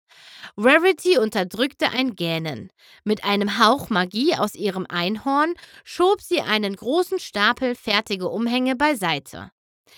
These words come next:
Dann holte sie eine neue Stoffrolle aus dem Regal und rollte sie seufzend auf dem Zuschneidetisch aus. „Keine Ahnung warum, aber ich hatte plötzlich den Einfall, diese talarartigen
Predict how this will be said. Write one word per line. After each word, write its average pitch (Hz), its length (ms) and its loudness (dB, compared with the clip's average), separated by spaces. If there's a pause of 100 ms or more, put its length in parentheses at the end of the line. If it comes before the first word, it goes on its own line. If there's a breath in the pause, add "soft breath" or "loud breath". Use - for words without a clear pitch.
(260 soft breath)
Dann 302 240 6 (140)
holte 370 280 4
sie 233 160 -2
eine 196 240 -2
neue 226 340 0
Stoffrolle 247 720 2
aus 202 140 -2
dem 180 200 -4
Regal 170 580 0 (300 loud breath)
und 220 280 -2
rollte 269 400 4
sie 190 200 -6
seufzend 330 840 0
auf 208 220 2
dem 170 200 -10
Zuschneidetisch 294 1000 -2
aus. 135 440 -6 (560 loud breath)
„Keine 262 460 2
Ahnung 302 360 2
warum, 262 480 4 (320 loud breath)
aber 220 300 0
ich - 240 -6
hatte 330 220 -2
plötzlich 269 500 -4
den 185 180 -4
Einfall, 254 680 0 (360 loud breath)
diese 254 480 0
talarartigen 254 1200 0